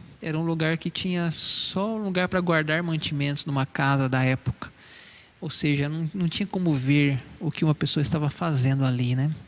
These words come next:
E, e aí depois aqui ele fala do verso sete, "E orando não useis, né, de vãs repetições, né, como ge-, como gentios, porque presumem que no seu muito falar serão ouvidos." Então você veja que tem algumas,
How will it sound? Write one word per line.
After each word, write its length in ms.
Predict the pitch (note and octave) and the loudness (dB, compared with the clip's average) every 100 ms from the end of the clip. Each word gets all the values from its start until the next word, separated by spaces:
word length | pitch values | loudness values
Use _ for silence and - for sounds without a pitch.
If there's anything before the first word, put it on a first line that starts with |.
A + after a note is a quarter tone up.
| - - _ _ _ - - _ - - | -20 -20 _ _ _ -20 -20 _ -14 -8
E, 640 | C#3+ C#3 C3+ C3 C3 C3+ - | -4 0 0 0 0 -2 -2
e 120 | E3 | 0
aí 180 | D#3 E3+ | 2 2
depois 420 | F#3 - F3+ F#3+ | 0 2 4 4
aqui 240 | F3+ - F3 | 2 0 0
ele 120 | F#3+ | 2
fala 320 | - F3 E3+ | 2 2 2
do 60 | E3 | 2
verso 200 | D#3+ - | 4 4
sete, 500 | F3+ G3+ - - - - - - - - - | 4 2 0 -4 -4 -12 -14 -14 -16 -12 -2
"E 100 | F3 | 4
orando 420 | E3 D#3+ G3 F3 | 6 6 4 4
não 240 | E3+ G#3 G#3+ | 2 4 4
useis, 480 | D3 C#3+ F#3 G3 | 4 4 4 4
né, 220 | D#3+ F3+ F3+ - | 4 2 2 0
de 160 | D#3+ D3+ | 2 2
vãs 400 | D3 F#3 A3 - | 4 6 6 4
repetições, 840 | E3+ - D#3+ - - D3+ D3+ D3 | 2 0 -2 0 0 0 0 0
né, 240 | D3+ F3 - - - - - - - - _ _ _ _ | -2 -4 -6 -14 -20 -20 -20 -20 -20 -20 _ _ _ _
como 280 | - D3+ D#3 | -4 0 2
ge-, 120 | D3+ | 0
como 340 | - F#3+ G3+ F3+ | 0 0 2 2
gentios, 520 | E3 D3 - D#3+ C#3+ | 2 0 0 0 0
porque 240 | D#3+ D#3 | -2 -2
presumem 520 | D#3+ E3 D3+ D#3 F3+ F3 | 0 0 2 2 0 -2
que 240 | - F3+ | -2 0
no 140 | E3+ | 2
seu 280 | D3+ - E3 | 2 2 2
muito 380 | E3 G3 C4+ G#3 | 2 0 0 -4
falar 420 | - F3+ E3 E3 | -2 -2 -2 -2
serão 280 | - E3+ F3+ | -2 -2 0
ouvidos." 460 | F3 C#3 D3+ D#3 D3+ | -2 0 0 0 -2
Então 160 | G3 | -6
você 240 | G3 - F#3+ | -4 -2 -2
veja 240 | G3 G3+ | -2 -2
que 120 | G3+ | -4
tem 280 | G3+ G3+ G3+ | -6 -4 -2
algumas, 580 | G3 F#3+ G#3 G3+ - | -4 -4 -4 -2 -2